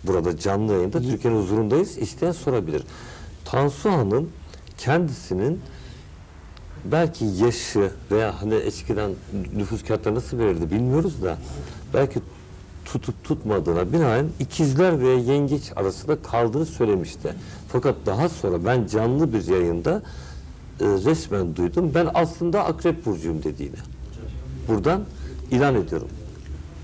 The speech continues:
Speaker 2: Efendim, e, bir telefon var. Bu akreplerle bu sardı beni hakikaten. Ve bayağı her tarafım sızlamaya başladı.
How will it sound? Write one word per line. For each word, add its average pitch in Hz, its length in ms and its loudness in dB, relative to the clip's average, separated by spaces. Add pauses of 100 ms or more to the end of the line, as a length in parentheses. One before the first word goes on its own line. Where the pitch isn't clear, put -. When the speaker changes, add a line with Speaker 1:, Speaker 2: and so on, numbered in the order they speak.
(760)
Speaker 2:
Efendim, 156 380 4 (200)
e, 120 360 0
bir 156 120 0
telefon 156 520 2
var. 143 200 4
Bu 160 100 6
akreplerle 151 840 4
bu 147 100 2
sardı 147 520 4
beni 135 140 4
hakikaten. 165 680 4 (460)
Ve 143 160 4
bayağı 170 600 6
her 156 180 2
tarafım 151 440 2
sızlamaya 156 600 4
başladı. 131 520 0